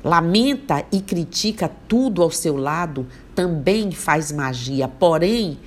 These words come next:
a magia negativa consigo mesmo. Quando fala mal de outra pessoa, faz fofoca, faz magia, porém contrária a si mesmo. Pois bem, quanto mais atenção ao assunto,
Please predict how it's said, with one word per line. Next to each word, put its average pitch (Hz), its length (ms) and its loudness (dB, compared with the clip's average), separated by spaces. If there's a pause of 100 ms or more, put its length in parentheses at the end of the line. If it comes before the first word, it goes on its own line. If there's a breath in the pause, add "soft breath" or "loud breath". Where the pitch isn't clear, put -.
(160 loud breath)
a - 80 0
magia 175 520 0
negativa 190 760 -2
consigo 202 640 -4
mesmo. 151 540 -2 (680 loud breath)
Quando 349 280 2
fala 269 300 2
mal 208 260 0
de 196 80 0
outra 196 240 0
pessoa, 175 540 0
faz 185 300 -2
fofoca, 175 580 0
faz 202 260 -2
magia, 180 640 -4 (240 loud breath)
porém 185 260 2
contrária 170 880 -2 (160 loud breath)
a - 120 -4
si - 340 -6
mesmo. 147 580 -2 (840)
Pois 302 220 2
bem, 180 340 0 (480 loud breath)
quanto 269 400 2
mais 208 800 0
atenção 202 760 -2
ao 214 140 -2
assunto, 160 680 -4